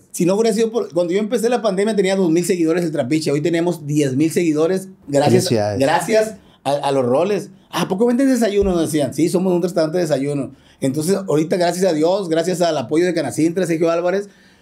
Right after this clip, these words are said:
Speaker 1: hicimos una franquicia de roles. Como de un momento tan difícil como la pandemia, que gracias a, a un postre que yo decía que nunca iba a ser repostero, ¿no? Y llegué, eso me dio de comer y me sigue dando de comer y me dando,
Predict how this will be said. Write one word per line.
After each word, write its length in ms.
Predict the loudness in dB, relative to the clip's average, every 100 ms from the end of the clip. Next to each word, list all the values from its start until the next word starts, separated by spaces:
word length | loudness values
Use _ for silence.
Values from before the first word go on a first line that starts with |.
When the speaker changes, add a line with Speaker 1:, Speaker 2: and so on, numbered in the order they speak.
| _
Speaker 1:
hicimos 360 | -4 -2 0 0
una 140 | 0
franquicia 500 | 0 -2 0 -2 0
de 60 | 0
roles. 540 | 0 0 0 0 -4 -12
Como 240 | -4 -2 0
de 60 | 0
un 40 |
momento 440 | 0 0 0 -4
tan 180 | -2 0
difícil 360 | -2 -2 -2 0
como 120 | 0
la 140 | 0
pandemia, 600 | 0 0 0 0 -2 -4 -12 _
que 120 | -2
gracias 260 | 0 -2 0
a, 100 | 0
a 100 | 0
un 200 | -2 -2
postre 440 | 0 0 -2 -4
que 80 | -2
yo 120 | 0
decía 240 | 0 -2 -2
que 100 | 0
nunca 200 | 0 2
iba 120 | 0
a 40 | 0
ser 120 | 0
repostero, 600 | -2 -2 -4 0 0 0
¿no? 220 | -2 -8 -4
Y 200 | 0 2
llegué, 380 | 2 0 -2 -4
eso 220 | -6 -2 0
me 100 | 0
dio 100 | 2
de 120 | 0
comer 380 | -2 -2 0 0
y 40 |
me 100 | -2
sigue 180 | 0 0
dando 220 | 0 0
de 100 | -2
comer 300 | -2 0 0
y 60 | 0
me 100 | -2
dando, 320 | -2 -4 -6